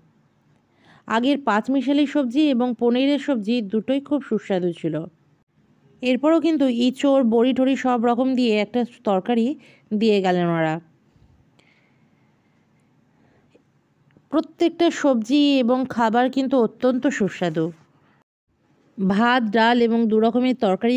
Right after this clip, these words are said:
কিন্তু দু তিনবার করে রিপিট ওনারা করেছেন। শুধুমাত্র এবার আমি কোনো পুরি বা রুটি পেলাম না ওনাদের মেনুতে, তবে যেটুকুনি খাবার ছিল প্রত্যেকটা খাবার কিন্তু অত্যন্ত সুস্বাদু পেয়েছি প্রত্যেকবারের মতো।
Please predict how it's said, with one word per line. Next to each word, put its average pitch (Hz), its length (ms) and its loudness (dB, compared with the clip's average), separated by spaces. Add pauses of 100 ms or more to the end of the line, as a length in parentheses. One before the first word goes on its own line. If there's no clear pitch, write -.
কিন্তু 247 380 0 (540)
দু 226 180 2
তিনবার 277 400 2
করে 247 300 2
রিপিট 226 360 0
ওনারা 214 240 2
করেছেন। 165 480 -2 (420)
শুধুমাত্র 320 400 0 (180)
এবার 277 200 2
আমি 262 260 2 (240)
কোনো 240 160 2 (120)
পুরি 262 280 2
বা 254 160 2
রুটি 226 300 0 (340)
পেলাম 233 320 2
না 226 120 2 (100)
ওনাদের 196 300 0
মেনুতে, 160 420 -2 (760)
তবে 220 220 2
যেটুকুনি 226 580 0
খাবার 269 340 0 (120)
ছিল 285 180 2 (520)
প্রত্যেকটা 285 520 -2
খাবার 233 320 2
কিন্তু 240 220 0 (100)
অত্যন্ত 233 360 -2
সুস্বাদু 185 520 -2
পেয়েছি 165 400 -4 (440)
প্রত্যেকবারের 202 760 0
মতো। 151 300 -6